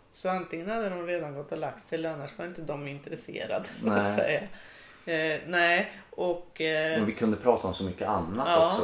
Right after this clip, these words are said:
Speaker 2: tror jag.
Speaker 1: precis. Och, nej, och det har jag med väldigt starkt sådär minne av. Och nu när du frågade mig om det här, om vi kunde spela in det här,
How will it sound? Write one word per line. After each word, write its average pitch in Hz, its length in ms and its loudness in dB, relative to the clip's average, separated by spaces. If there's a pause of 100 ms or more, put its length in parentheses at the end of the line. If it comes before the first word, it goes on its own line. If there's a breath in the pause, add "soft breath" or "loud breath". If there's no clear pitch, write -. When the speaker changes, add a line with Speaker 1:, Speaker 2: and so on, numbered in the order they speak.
Speaker 2:
tror - 120 -2
jag. 175 80 -2
Speaker 1:
precis. - 520 -4 (880)
Och, 170 460 -2
nej, 214 460 4
och 185 80 -4
det 190 120 4
har 202 180 4
jag 156 180 2
med 185 220 -2
väldigt 156 420 0
starkt 135 600 -2
sådär - 400 -4
minne 131 300 -10
av. 131 180 0
Och - 320 -6 (600)
nu 185 200 0
när 196 140 2
du 143 320 0
frågade 165 540 0
mig 131 380 0
om 127 340 -10
det 131 60 -8
här, 82 460 -2
om 85 180 -12
vi 65 60 -10
kunde - 280 -14
spela - 300 -6
in 220 300 -4
det 180 60 2
här, 131 300 2